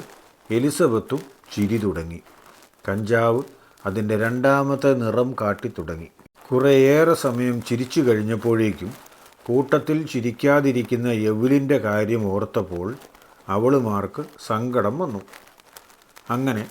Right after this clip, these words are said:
മൂന്നാമത്തെ നിറം. പിന്നെ കരച്ചിലായി, ചിരിയും കരച്ചിലുമായി.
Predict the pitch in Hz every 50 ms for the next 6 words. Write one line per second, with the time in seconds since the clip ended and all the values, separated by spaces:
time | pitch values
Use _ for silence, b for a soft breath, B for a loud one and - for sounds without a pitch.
0 | - _ - 110 113 127 139 139 139 135 127 120 113 107 101 - 107 107 120 151
1 | 151 110 90 82 - - - - - _ _ _ _ _ _ _ _ _ _ _
2 | _ _ - 120 120 131 127 - - 117 104 104 113 113 - - 147 131 110 95
3 | 90 87 104 - - - - - - - _ - - - - 113 113 113 127 135
4 | 147 156 165 - - - 110 110 117 117 - - 143 110 107 127 165 143 107 85
5 | 82